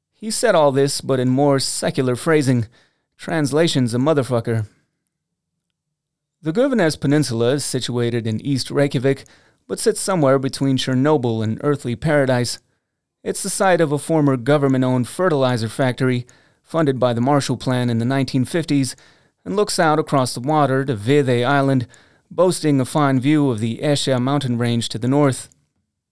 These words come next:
The fate of the fertilizer factory was sealed in two thousand and one,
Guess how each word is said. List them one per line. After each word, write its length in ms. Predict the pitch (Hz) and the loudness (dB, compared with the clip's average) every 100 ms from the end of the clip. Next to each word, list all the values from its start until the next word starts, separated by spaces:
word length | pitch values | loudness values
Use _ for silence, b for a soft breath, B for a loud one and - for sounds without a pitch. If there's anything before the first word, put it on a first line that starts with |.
| _ _ _ _ _ _ _ _ _ _ _ | _ _ _ _ _ _ _ _ _ _ _
The 120 | - | -6
fate 240 | 165 247 262 | 0 2 4
of 80 | |
the 100 | 135 | 2
fertilizer 640 | 120 170 170 123 120 113 107 | 2 2 2 2 0 -2 -4
factory 500 | 135 127 113 127 156 | -2 -2 0 -2 0
was 180 | 127 | -2
sealed 480 | 107 - 160 143 131 | -4 -4 0 0 0
in 120 | 113 | -2
two 160 | 110 143 | -4 -4
thousand 400 | 131 131 117 120 | -2 -2 -2 -2
and 120 | 120 | 0
one, 320 | 135 147 139 | 2 2 2